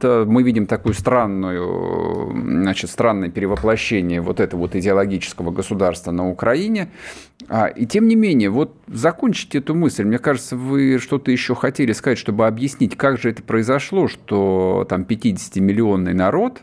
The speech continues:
отделенный, ну, вроде нарисованный, но границы, и вдруг вот перелицевался таким странным образом. И, и чтобы вас не пе-, не перебивать, а это не грозит ли при каком-то сценарии нам? Ну, там же те же самые люди, те же самые русские.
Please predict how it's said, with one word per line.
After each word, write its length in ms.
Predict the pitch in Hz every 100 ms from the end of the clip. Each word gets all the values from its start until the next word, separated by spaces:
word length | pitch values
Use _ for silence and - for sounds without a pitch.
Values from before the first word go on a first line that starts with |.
| -
отделенный, 640 | - 98 92 107 104 92 87
ну, 200 | 113 107 90
вроде 280 | 107 107 95
нарисованный, 680 | 98 113 - 120 92 92
но 180 | 92 101
границы, 600 | 92 101 131 202 - 95
и 20 |
вдруг 400 | 180 175 135 139
вот 260 | 185 208 208 - 87
перелицевался 840 | 120 107 104 104 - 107 95 - -
таким 300 | 110 - 104
странным 480 | - 101 98 98
образом. 360 | 95 90 - 85 - -
И, 100 | -
и 160 | 294 -
чтобы 260 | - 185
вас 180 | 156 -
не 100 | 165
пе-, 200 | 143 160 -
не 160 | 160
перебивать, 520 | 156 156 160 196 147 - - _ _
а 200 | - 110
это 160 | 151 160
не 120 | 165
грозит 680 | 160 175 180 190 247 247 -
ли 180 | 147 139
при 160 | 131
каком-то 460 | 131 147 147 120 117
сценарии 600 | - 131 127 107 98 110
нам? 280 | 110 85 -
Ну, 120 | 180
там 200 | 214 233
же 120 | 156
те 140 | 147 123
же 100 | 156
самые 360 | - 190 156
люди, 240 | 131 95 85
те 160 | -
же 120 | 220 -
самые 280 | 220 220
русские. 460 | 185 101 - - 76